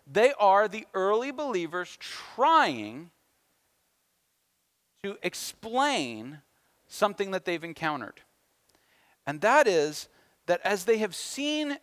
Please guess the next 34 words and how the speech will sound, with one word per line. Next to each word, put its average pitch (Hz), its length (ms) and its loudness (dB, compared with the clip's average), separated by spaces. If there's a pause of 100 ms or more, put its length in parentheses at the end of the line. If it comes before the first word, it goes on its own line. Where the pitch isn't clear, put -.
Jesus 185 600 -8
revealed, 160 800 -4 (1080)
they 185 120 0
have 175 180 -2
recognized, 156 960 0
and 151 100 -8
if 147 100 -12
you 180 80 -8
were 180 100 -2
with 196 200 -2
us 180 140 -4
for - 120 -12
the 156 80 -6
study 175 300 -2
of 151 100 -8
Hebrews, 160 460 -8
you 151 80 -8
know 151 140 0
that 139 120 -10
this 147 160 -8
is 139 100 -14
very, 180 260 0
very 156 180 -6
true - 160 -10
in 135 80 -8
the 127 60 -8
book 139 160 -8
of 147 100 -12
Hebrews, 127 340 -10 (300)
they 156 100 -2
have 156 140 0
recognized 165 760 2
that 156 160 -6
Jesus 226 580 -8